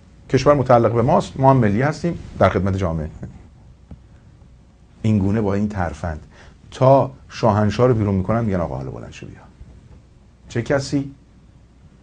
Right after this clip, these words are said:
کسی که سه تا شناسنامه متفاوت داشته در سه شهرستان متفاوت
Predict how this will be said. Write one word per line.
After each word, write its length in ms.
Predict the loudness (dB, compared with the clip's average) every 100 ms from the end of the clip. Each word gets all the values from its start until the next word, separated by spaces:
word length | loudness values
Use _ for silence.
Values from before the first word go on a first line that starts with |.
| -20 -20 -6
کسی 240 | -4 -4
که 100 | -4
سه 200 | -4 -2
تا 120 | 0 0
شناسنامه 680 | 2 2 0 0 0 0
متفاوت 540 | 0 -2 -2 0 0 -4
داشته 340 | -8 -6 -10 -10 -18 -20 -6
در 120 | -4
سه 200 | -2 -4
شهرستان 640 | 0 0 0 -2 -2 -2 0
متفاوت 640 | -4 -4 -2 -2 -2